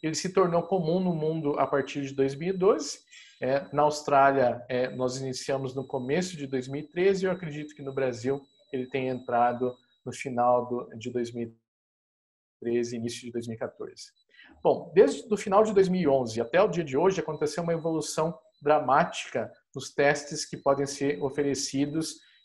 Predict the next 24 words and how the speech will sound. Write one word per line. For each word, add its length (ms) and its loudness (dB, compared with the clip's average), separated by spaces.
e 220 0
hoje 500 6
com 140 -6
diferentes 480 -2
provedores. 840 0
Então, 240 0
ele 100 -2
começou 500 0
no 100 -2
final 280 0
de 100 -6
dois 180 -2
mil 160 -6
e 80 -4
onze 340 -2
como 260 -6
um 40 -12
teste 580 -2
de 80 -2
rastreamento 640 -2
para 140 0
síndrome 420 -6
de 100 -6
Down 320 4